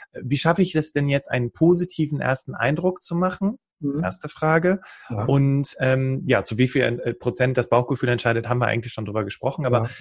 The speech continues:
Speaker 1: wie, wie mache ich das denn jetzt? Was, was, was ist jetzt Ihr
Speaker 2: Ja.
Speaker 1: Tipp,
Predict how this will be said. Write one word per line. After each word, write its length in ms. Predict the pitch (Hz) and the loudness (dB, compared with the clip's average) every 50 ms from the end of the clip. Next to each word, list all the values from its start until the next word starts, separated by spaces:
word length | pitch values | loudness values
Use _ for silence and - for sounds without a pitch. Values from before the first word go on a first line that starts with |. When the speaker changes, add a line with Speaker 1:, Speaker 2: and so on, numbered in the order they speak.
| - - _ | -20 -20 _
Speaker 1:
wie, 280 | - 127 151 160 151 127 | -2 0 0 0 2 2
wie 100 | 156 156 | 4 4
mache 240 | 156 156 170 190 | 4 4 4 4
ich 100 | 196 180 | 2 0
das 200 | - 147 131 - | 2 -2 -2 0
denn 160 | - 127 117 113 | -2 -2 0 0
jetzt? 240 | 123 131 - - | 0 -2 -2 -2
Was, 180 | - 135 - - | -4 -6 -4 -4
was, 240 | 147 156 - - _ _ | -6 -8 -8 -12 _ _
was 260 | 147 - 131 - - | -10 -10 -10 -8 -8
ist 140 | 151 151 - | -8 0 2
jetzt 200 | 156 151 - - _ _ | 2 2 2 -6 _ _
Ihr 280 | _ - 143 156 180 180 | _ 2 4 6 6 6
Speaker 2:
Ja. 80 | - 131 | 4 4
Speaker 1:
Tipp, 240 | 165 175 175 - | 4 4 2 0